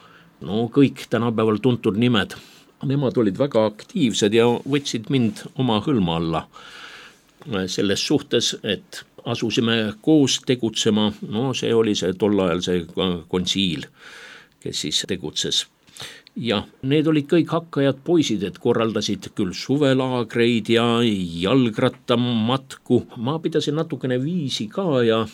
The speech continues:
võeti mind laulma ka, et kõigepealt Indreku õed, kõigepealt kõige vanem õde, kes oli siis asja juht, pani siis laulma ja ka ihtusesse seal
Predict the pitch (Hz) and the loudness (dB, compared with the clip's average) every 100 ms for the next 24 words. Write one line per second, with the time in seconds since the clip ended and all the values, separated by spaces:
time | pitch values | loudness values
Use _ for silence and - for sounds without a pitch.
0 | - - 107 131 - 131 143 98 107 113 | -12 -8 -2 -2 0 -2 0 2 2 4
1 | 104 92 92 92 87 - _ - 85 - | 2 0 0 0 -4 -8 _ -12 -12 -14
2 | - - - - - _ _ - 98 - | -20 -20 -20 -20 -20 _ _ -10 -8 -4
3 | 156 131 110 113 107 - - - - 123 | 0 2 2 0 0 -4 -18 -18 -8 -4
4 | 120 - 98 - 107 104 - - _ _ | -4 -4 -6 -2 0 0 -2 -14 _ _
5 | - - - _ - 135 156 113 - - | -20 -20 -20 _ -4 2 4 4 2 -8
6 | - _ _ - 107 107 117 104 92 87 | -20 _ _ -12 -8 -6 -4 -2 -2 -6
7 | - _ 113 98 95 107 151 135 123 117 | -8 _ -6 -4 -2 0 2 2 2 2
8 | 110 95 90 - 87 87 92 82 - - | 0 0 -4 -4 -4 -4 -4 -4 -4 -6
9 | - - 101 92 127 147 - - 90 98 | -10 -8 -6 0 2 0 -4 -8 -6 -4
10 | 90 85 92 92 82 78 - _ - 92 | -6 -4 -2 -2 -2 -6 -8 _ -12 -8
11 | 85 98 139 - 117 120 110 - 92 87 | -4 -2 -2 -2 0 0 0 -2 -4 -2
12 | 92 | -2